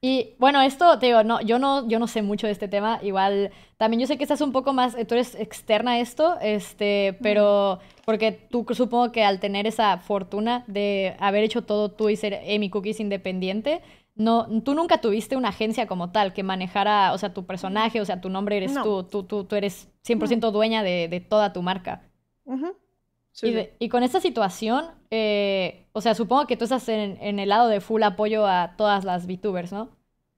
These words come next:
Speaker 2: No, claro, pues, al final son mis amigas.
Speaker 1: Ujú.
Speaker 2: Fíjate que Owosu me aportaba, mm, el hecho de llevarme los canales de, pues, de YouTube, ¿no?
Speaker 1: Ok.
Speaker 2: Porque ellos me llevaban ese canal y la verdad, pues, nada que decirles, conmigo han trabajado bien.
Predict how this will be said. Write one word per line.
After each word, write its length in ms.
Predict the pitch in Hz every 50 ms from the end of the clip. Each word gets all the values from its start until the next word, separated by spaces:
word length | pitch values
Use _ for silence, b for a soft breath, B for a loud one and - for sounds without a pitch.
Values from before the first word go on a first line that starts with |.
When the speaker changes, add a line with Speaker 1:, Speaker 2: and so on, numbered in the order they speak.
| _ _ _ _
Speaker 2:
No, 240 | - 226 226 220 208
claro, 360 | 214 214 202 196 208 226 226
pues, 160 | 214 214 214 214
al 240 | 220 - - 240
final 280 | 233 262 247 240 233 233
son 120 | 247 262
mis 160 | 269 294 277 285
amigas. 500 | 220 208 214 208 202 170 180 - - _ -
Speaker 1:
Ujú. 160 | 196 180 180
Speaker 2:
Fíjate 280 | 214 233 254 247 269 262
que 320 | - 214 190 185 180 208 - _ _ _ _ _ _ _ _ _ _ _
Owosu 380 | - 233 262 277 285 277 359 370
me 80 | 349 285
aportaba, 540 | 240 214 220 220 214 214 208 214 240 254 233
mm, 200 | 208 185 175 - _ _ _ _
el 180 | - 196 202 196
hecho 280 | 190 190 - 240 233
de 320 | 226 214 185 180 175 175 170
llevarme 320 | 180 180 175 175 190 196
los 180 | 196 196 196 -
canales 460 | - 185 180 175 170 170 175 180 185
de, 320 | 175 175 170 170 175 175 - 202 208 - _ _ _ _ _ _ _ _ _ _ _ _
pues, 160 | - 190 185 175
de 100 | 165 170
YouTube, 380 | 180 185 180 - - 175 - _ -
¿no? 160 | 180 190 254
Speaker 1:
Ok. 160 | 214 202 185 190 190 220 254 - _ _ _ _ _ _ _ _ _ _ _ _
Speaker 2:
Porque 240 | - 220 214 247
ellos 160 | 247 254 247 233
me 100 | 226 196
llevaban 340 | 190 185 185 180 180 180 185
ese 180 | 190 - 202
canal 300 | - 240 269 339 381 403
y 40 | 294
la 140 | 214 190 180
verdad, 320 | 175 175 175 - 208 214 220
pues, 220 | - 190 196 -
nada 800 | - - - - - 175 175 175 175 175 180 175 175 175 175 180
que 120 | - - 190
decirles, 520 | 180 190 - 233 233 233 240 247 240 -
conmigo 460 | _ - - 180 180 175 175 175 175
han 100 | 180 180
trabajado 520 | 175 185 185 180 180 190 190 170 170 165 165
bien. 340 | 170 165 170 170 - 185